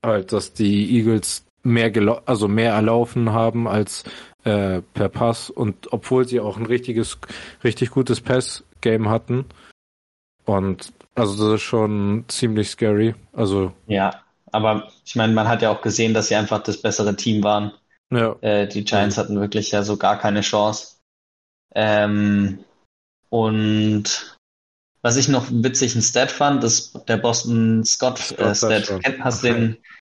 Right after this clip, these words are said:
Speaker 2: hast du den Stat auch gehört?
Speaker 1: Das mit den
Speaker 2: Ähm,
Speaker 1: letzten sechs Games hat er sechs Touchdowns gemacht. Also in jedem Spiel hat er einen Touchdown gemacht.
Speaker 2: Genau, und er hat irgendwie, ich glaub,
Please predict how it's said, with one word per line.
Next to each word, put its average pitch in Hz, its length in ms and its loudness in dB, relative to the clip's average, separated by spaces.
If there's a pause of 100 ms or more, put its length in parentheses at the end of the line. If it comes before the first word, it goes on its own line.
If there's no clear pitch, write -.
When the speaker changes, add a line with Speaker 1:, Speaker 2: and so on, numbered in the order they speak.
(160)
Speaker 2:
hast 120 220 -4
du - 20 0
den 117 300 2
Stat 117 320 -2
auch 127 160 -2
gehört? 110 480 0 (840)
Speaker 1:
Das 113 180 0
mit 107 200 4
den 107 280 4
Speaker 2:
Ähm, 107 60 4
Speaker 1:
letzten 120 400 0
sechs 117 320 -4
Games 113 380 2
hat 117 120 -2
er 107 60 -2
sechs 101 260 -4
Touchdowns 120 520 -2
gemacht. 127 440 -4
Also 110 220 0
in 107 140 0
jedem 117 460 0 (300)
Spiel 120 320 0
hat 113 140 -2
er 110 60 2
einen 101 100 -2
Touchdown 117 380 -4
gemacht. 117 400 -4 (500)
Speaker 2:
Genau, 120 420 2
und 170 440 2
er 120 140 0
hat - 240 0
irgendwie, 135 580 4
ich 131 200 0
glaub, 123 400 2